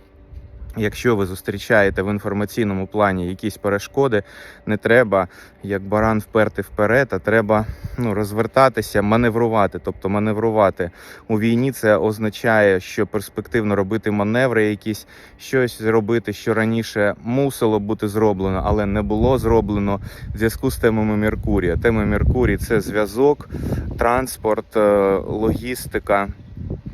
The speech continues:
як зазвичай в період ретроградного Меркурія.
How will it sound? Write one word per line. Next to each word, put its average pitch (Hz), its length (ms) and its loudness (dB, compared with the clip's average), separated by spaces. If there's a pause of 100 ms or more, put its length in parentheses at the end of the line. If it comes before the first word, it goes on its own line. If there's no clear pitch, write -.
(180)
як 113 140 -4
зазвичай 104 460 0
в - 100 -2
період 104 340 0
ретроградного 101 680 -2
Меркурія. 104 640 2